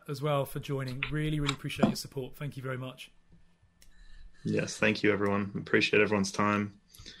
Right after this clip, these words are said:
Speaker 2: Uh, we did also have a few things that we didn't really engage with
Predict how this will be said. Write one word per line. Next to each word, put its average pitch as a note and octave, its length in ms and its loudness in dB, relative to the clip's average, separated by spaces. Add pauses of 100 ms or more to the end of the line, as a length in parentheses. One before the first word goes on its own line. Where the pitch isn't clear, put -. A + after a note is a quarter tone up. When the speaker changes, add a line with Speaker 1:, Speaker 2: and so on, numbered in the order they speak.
(460)
Speaker 2:
Uh, G2+ 220 4
we A2 80 6
did B2 120 6
also A2 240 8
have G2+ 120 6
a G2 80 2
few A2 180 2
things G2+ 300 -4
that G2+ 100 4
we G#2 60 4
didn't G2+ 160 6
really G2+ 180 8
engage G2 400 4
with G#2 340 8